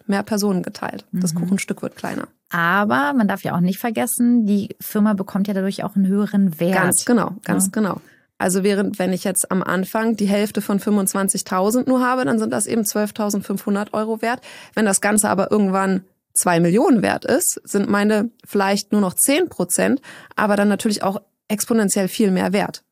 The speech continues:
Speaker 2: Mhm, mhm. Ähm, ich gehe jetzt noch einen Sch-, Step weiter und, ähm, ich möchte nicht, dass meine Anteile weniger werden. Ich möchte auf meinen zehn Prozent beharren.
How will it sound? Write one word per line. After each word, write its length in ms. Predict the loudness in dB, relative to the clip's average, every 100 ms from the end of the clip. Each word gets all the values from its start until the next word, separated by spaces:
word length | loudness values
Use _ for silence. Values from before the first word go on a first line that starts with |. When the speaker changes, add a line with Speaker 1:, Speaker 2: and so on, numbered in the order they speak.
| -2
Speaker 2:
Mhm, 460 | 0 0 -2 -4 -6 -4
mhm. 340 | 0 0 -2 -6 -16 -16 -18 -18 -20 -16 -2
Ähm, 440 | 2 6 6 6 4
ich 160 | 0
gehe 120 | 0 0
jetzt 120 | 2
noch 80 | 2
einen 140 | 4
Sch-, 260 | 0 -2 -2
Step 400 | 0 0 0 0
weiter 800 | 0 2 0 0 -2 0 -2 -2
und, 720 | -2 0 2 2 4 4 2 0
ähm, 300 | 0 2 2
ich 180 | 0 0
möchte 360 | 2 2 0 2
nicht, 260 | 2 0
dass 180 | -4 -4
meine 240 | -2 -2 -4
Anteile 480 | -6 -6 -6 -4
weniger 380 | -2 -4 -4 -6
werden. 260 | -6 -6 -6
Ich 140 | -2
möchte 540 | 0 0 -2 -2 -4 -2
auf 120 | -2
meinen 240 | -2 -2
zehn 320 | -2 0 2
Prozent 640 | 2 -2 -4 -2 0 0 -2
beharren. 580 | -6 -6 -6 -6 -10